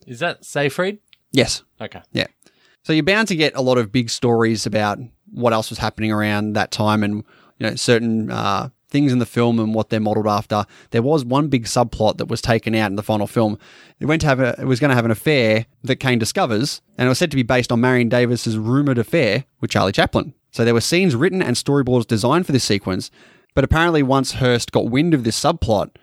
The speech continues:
Speaker 2: Orson Welles ordered the sequence deleted from the script. He refused to discuss this, the real reason for its removal in public throughout his life. However, according to his close friend Peter Bogdanovich, Welles claimed that Davies did in fact have an affair with Chaplin,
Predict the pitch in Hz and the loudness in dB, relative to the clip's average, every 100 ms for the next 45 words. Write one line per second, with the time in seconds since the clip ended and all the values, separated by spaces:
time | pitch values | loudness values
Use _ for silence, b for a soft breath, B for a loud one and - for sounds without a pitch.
0 | _ 143 131 123 113 113 104 - - - | _ -2 2 2 2 2 0 -8 -6 -2
1 | 127 117 113 117 113 104 110 107 104 95 | 0 0 -2 -2 -2 -2 0 0 -2 -6
2 | - - 127 - - - 117 117 - 143 | -4 -2 -2 -4 -12 -2 2 2 0 -2
3 | 135 123 - 123 117 120 113 - - 117 | 0 -2 0 -2 -2 -4 -6 -8 -4 0
4 | 139 139 120 117 131 160 120 113 117 113 | 0 2 2 2 0 0 -2 0 2 2
5 | 113 113 110 107 110 110 156 - 110 104 | 2 0 -2 -2 0 0 -2 -2 -2 0
6 | 101 107 180 - - b b b 127 135 | -2 0 0 -2 -12 b b b -2 0
7 | 131 127 156 170 156 - 135 117 120 - | 0 0 0 2 0 0 2 2 0 0
8 | 135 120 - 120 113 127 117 110 120 170 | -2 -2 0 0 2 0 2 0 2 2
9 | 151 101 - - _ 131 151 151 - 139 | 2 0 -4 -8 _ -2 -2 -2 0 2
10 | 131 123 127 123 120 110 117 110 - 131 | 2 2 0 2 2 2 0 0 -2 -2
11 | - 135 147 131 107 131 160 156 120 107 | -2 -2 0 0 0 0 0 0 -2 -2
12 | 104 104 | -4 -6